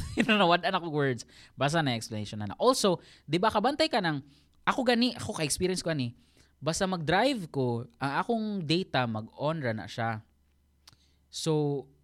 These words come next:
if for example, matraffic ko sa isa ka lugar, and then, ig-abot na ko sa balay, ang map na ko, or, like, ang, ang location na ko sa akong phone, kay naa paghihapon didto nga lugar. Di ba? Kasuway mo, ana. Usay gani, maparanoid ko kay, what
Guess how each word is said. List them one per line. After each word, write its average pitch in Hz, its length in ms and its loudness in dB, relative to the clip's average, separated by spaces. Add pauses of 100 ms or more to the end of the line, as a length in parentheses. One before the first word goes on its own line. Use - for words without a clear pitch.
(200)
if 160 160 -8
for 175 80 -4
example, 185 480 2
matraffic 175 560 -2
ko 208 80 -6
sa 151 160 -6
isa 151 160 -4
ka 139 160 -4
lugar, 110 480 -8 (400)
and 123 160 -8
then, 120 420 -4 (140)
ig-abot 202 400 -4
na 247 80 -2
ko 226 80 -6
sa 214 80 -2
balay, 160 480 -2
ang 151 240 -4
map 170 400 -4
na 180 160 -2
ko, 117 160 -8
or, 127 160 -2
like, 156 160 -4
ang, 139 240 -6 (480)
ang 147 240 -2
location 220 560 -2
na 214 80 0
ko 170 160 -8
sa 139 80 -6
akong 147 180 -8
phone, 123 300 -6
kay 123 160 -4
naa 156 240 -4
paghihapon 143 720 -2
didto 123 240 -8
nga 120 140 -4
lugar. 98 420 -10 (560)
Di 113 80 -6
ba? 143 160 -2
Kasuway 202 240 -4
mo, 175 100 -2
ana. 107 300 -4 (1400)
Usay 180 240 2
gani, 202 160 2
maparanoid 151 560 2
ko 151 80 -2
kay, 131 100 0
what 160 160 0